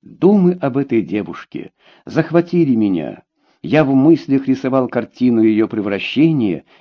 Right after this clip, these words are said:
из ребёнка в женщину. Рядом с этой картиной дворцовые девки казались грубыми и затасканными, и большинство ночей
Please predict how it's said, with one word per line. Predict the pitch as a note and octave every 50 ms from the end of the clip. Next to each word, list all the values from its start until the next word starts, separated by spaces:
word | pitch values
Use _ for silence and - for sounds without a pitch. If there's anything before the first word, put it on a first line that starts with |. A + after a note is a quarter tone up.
| _ _
из | - C3+ C#3+ A#2+ A#2
ребёнка | A#2+ B2+ A#2+ F#2 A#2+ D#3 E3 D#3 D3+ D#3 C#3
в | C3+
женщину. | B2 C3+ D#3+ D#3+ C3 G2+ - - - C2 B1 B1 B1+ - - _ _ _ _ _ _ _ _ _ _ _ _ _ _ _
Рядом | - - G#2 D#3 F#3 F#3 D3+ D#3+ D3 C3+
с | - -
этой | D#3 D#3+ - B2 A2+
картиной | - G#2 E2 - - _ - D#3 F3 F3 C#3+ G2 D2+ A#1+ A1 G1+ - _ _ _ _ _ -
дворцовые | - F#2+ G#2+ D3 D3 C#3 - - E3 F3 E3 D#3 D#3+ D3+ C3+
девки | G2+ - - D#3 E3 D3+ - D3+ C#3
казались | C#3 C#3+ B2 C3+ C#3+ C#3 B2+ A#2 - - _ _ _
грубыми | F#2+ G2+ G#2+ G#2 G#2 B2 D#3+ G3 E3+ F3+ F3+ F3 F3 F3+ F#3 - - _ -
и | D3 D3+
затасканными, | C3 - D3+ D3 - - D#3+ D3+ C3+ - - - A#2 A2 G#2+ G2+ G2 F#2 F2+ E2 C#2+ B1 - _ _ _ _ _ _ _
и | - E3+
большинство | D3+ C#3+ C#3+ C3 - - C3 B2 - - A2 G#2
ночей | G2 E2+ D#2+ - - - G#2+ C3+ F3 F3+ C3+ E2+ - -